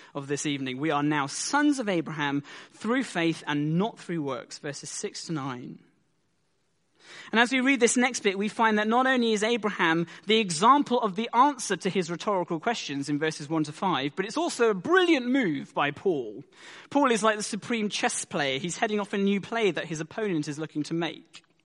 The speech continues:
And the play was this.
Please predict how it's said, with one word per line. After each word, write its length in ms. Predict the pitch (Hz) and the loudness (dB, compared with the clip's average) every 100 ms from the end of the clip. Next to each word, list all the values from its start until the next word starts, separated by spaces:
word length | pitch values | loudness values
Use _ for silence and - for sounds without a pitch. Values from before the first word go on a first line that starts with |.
| _ _ _ _ _ _ _ _ _ _ _ - - | _ _ _ _ _ _ _ _ _ _ _ -20 -2
And 100 | 190 | 0
the 60 | 208 | 2
play 320 | - 311 320 | 2 4 4
was 240 | 202 165 | 2 -2
this. 520 | 139 147 - - - | 0 -2 -2 -8 -8